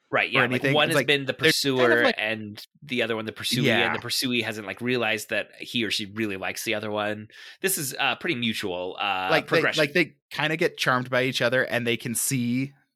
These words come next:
Speaker 2: like, that they are growing closer and
Speaker 1: Mm-hmm.
Speaker 2: everything, and they get to a point where it's like, "Okay, like, we get it, right?"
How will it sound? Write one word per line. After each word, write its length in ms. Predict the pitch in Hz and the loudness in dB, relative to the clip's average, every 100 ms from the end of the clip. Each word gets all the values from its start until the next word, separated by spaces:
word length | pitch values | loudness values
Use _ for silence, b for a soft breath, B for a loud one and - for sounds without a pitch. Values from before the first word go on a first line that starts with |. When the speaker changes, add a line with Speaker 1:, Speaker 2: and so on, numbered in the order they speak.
| _ _ _ _ _ 98 | _ _ _ _ _ -6
Speaker 2:
like, 340 | 123 95 - _ _ | -4 -4 -12 _ _
that 180 | 123 120 | -4 0
they 120 | 120 | 2
are 80 | 110 | 0
growing 280 | 107 110 107 | 2 0 0
closer 440 | - 104 - 107 107 b b b | 0 -2 0 -4 -4 b b b
and 60 | 123 | -2
Speaker 1:
Mm-hmm. 60 | 123 | -2
Speaker 2:
everything, 320 | 120 123 117 b b 135 | 0 -2 -6 b b -4
and 100 | 131 | 0
they 60 | |
get 120 | 131 139 | 0 0
to 80 | |
a 60 | 135 | -2
point 160 | 131 110 | -4 -4
where 80 | 127 | -4
it's 100 | 117 | -4
like, 220 | 95 _ _ _ | -6 _ _ _
"Okay, 180 | 120 120 | -6 -4
like, 240 | 87 85 - _ _ _ _ _ _ _ _ _ - | -4 -10 -16 _ _ _ _ _ _ _ _ _ -4
we 120 | 135 | 0
get 200 | 139 104 | 2 2
it, 100 | - | -2
right?" 260 | 117 160 | -2 -2